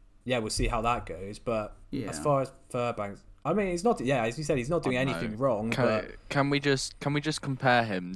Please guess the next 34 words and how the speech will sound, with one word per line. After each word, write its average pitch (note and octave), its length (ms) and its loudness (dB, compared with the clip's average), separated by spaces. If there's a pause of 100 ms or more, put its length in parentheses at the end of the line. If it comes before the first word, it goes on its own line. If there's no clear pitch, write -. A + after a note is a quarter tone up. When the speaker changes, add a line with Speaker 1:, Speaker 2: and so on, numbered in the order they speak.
Speaker 3:
to G2+ 140 -2
the F#2+ 200 -4
other G2+ 180 0
fullbacks F#2 520 -6
of F2+ 100 -14
World F#2+ 200 -6
Rugby, F2+ 340 -8 (300)
one A2 180 0
of G#2 100 -2
whom G#2+ 180 -2
I'm G2 120 0
gonna F#2+ 180 -4
come G2 200 -4
on F#2 140 -2
to F#2 140 -8
later F#2 300 -2
when F2 80 -6
we F2+ 80 -8
talk F#2 200 -10
about E2+ 160 -4
the F2 60 -4
Ireland F2 340 -2
game? E2 360 -10 (420)
Um, F2 420 0 (220)
but, G#2 220 6
like, G#2 220 2
Boutier G2 680 -2 (420)
is G2 380 -2
a G2+ 60 -4
class G#2 340 2
fullback F#2+ 340 -4
for - 80 -12
the G2 80 -10
French, F2 480 -8